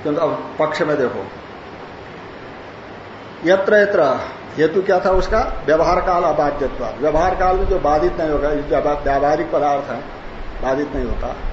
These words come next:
किंतु वहां परमार्थ सत्यत्व नहीं होता। क्या है ये? अनादि उपाधिमत्व नहीं होता, इसमें अनादि रूपत्व नहीं रहेगा,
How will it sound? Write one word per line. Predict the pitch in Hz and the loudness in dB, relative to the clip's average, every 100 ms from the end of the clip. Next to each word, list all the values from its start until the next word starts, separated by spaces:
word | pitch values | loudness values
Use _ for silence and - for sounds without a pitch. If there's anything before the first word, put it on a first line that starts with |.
| - - - - - - - | -4 -4 -4 -8 -10 -10 -2
किंतु | 143 127 | 0 2
वहां | 143 156 | 2 2
परमार्थ | 156 147 156 170 165 | 4 2 2 0 0
सत्यत्व | 156 175 - 180 190 | -2 -2 0 -2 0
नहीं | 160 143 | -2 -2
होता। | 127 127 110 | -2 -4 -4
क्या | - 156 | 0 2
है | 127 - - - - - - | 0 -4 -12 -14 -14 -8 -2
ये? | 123 - - | -2 -2 -4
अनादि | 156 175 190 190 196 - - - - 170 160 - - - - - | 0 4 4 4 2 -2 -14 -16 -4 0 0 -2 -10 -12 -8 -2
उपाधिमत्व | 170 170 170 175 - 175 | 2 4 4 2 2 0
नहीं | 139 | 0
होता, | 113 107 98 - - 117 - - - - - - - | -2 -4 -6 -8 -10 -12 -12 -14 -14 -16 -16 -10 -4
इसमें | 156 143 123 - - - - - - - - - - | 0 0 0 -4 -10 -10 -12 -14 -14 -14 -14 -14 -4
अनादि | 143 165 180 190 | 0 4 4 6
रूपत्व | 185 - 170 - 160 | 6 6 2 2 2
नहीं | 147 | 4
रहेगा, | 139 131 127 127 | 4 4 4 2